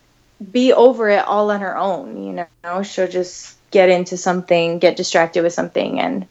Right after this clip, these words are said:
forget about it. So, but yeah, I feel like when you're out with other people or you're out in public, it's definitely, you know, it's,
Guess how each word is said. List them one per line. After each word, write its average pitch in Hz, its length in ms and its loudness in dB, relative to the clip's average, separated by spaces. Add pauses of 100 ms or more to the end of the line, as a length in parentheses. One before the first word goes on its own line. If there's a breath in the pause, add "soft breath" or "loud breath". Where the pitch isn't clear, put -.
forget 175 400 4
about 71 320 0
it. - 220 -4 (720 soft breath)
So, 180 640 2 (500)
but 262 160 6
yeah, 247 260 4
I 220 120 -2
feel 226 180 -10
like 220 180 -8
when 202 480 -10 (100)
you're 220 260 -4
out 196 580 2
with 214 340 -2
other 208 220 2
people 208 420 -4
or 196 180 4
you're 185 120 0
out 185 160 2
in 185 80 -4
public, 185 380 -2
it's 170 180 -6
definitely, 180 800 -2
you 180 60 -6
know, 160 180 -2
it's, - 180 -4